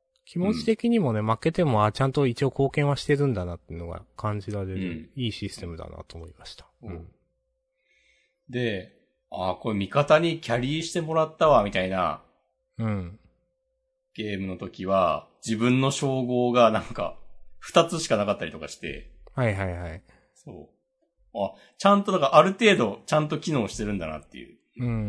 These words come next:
Speaker 1: ん。
Speaker 2: そのシステム自体。
Speaker 1: 適当なもん出してんじゃないよっていう。うん。
Speaker 2: そうそうそうそう。なんかそういう、細かいアップデートが、いいですね。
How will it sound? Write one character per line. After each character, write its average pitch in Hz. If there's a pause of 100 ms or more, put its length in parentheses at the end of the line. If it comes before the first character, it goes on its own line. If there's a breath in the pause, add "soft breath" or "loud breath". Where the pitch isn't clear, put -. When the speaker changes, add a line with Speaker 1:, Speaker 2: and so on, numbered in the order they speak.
(300)
Speaker 1:
ん。 87
Speaker 2:
そ 101
の 90
シ 139
ス -
テ -
ム -
自 -
体。 127
Speaker 1:
適 -
当 151
な 147
も 139
ん 120
出 120
し 80
て 110
ん 98
じ 95
ゃ -
な 98
い 87
よ 82
っ -
て -
い -
う。 - (140)
う 98
ん。 -
Speaker 2:
そ 98
う 82
そ 78
う 69
そ -
う 67
そ -
う。 67 (1200 soft breath)
な 185
ん -
か 135
そ 240
う 220
い 226
う、 - (1200)
細 185
か 202
い 92
ア 90
ッ -
プ -
デ 104
ー 104
ト 107 (760)
が、 107 (2000)
い 156
い 92
で 78
す -
ね。 -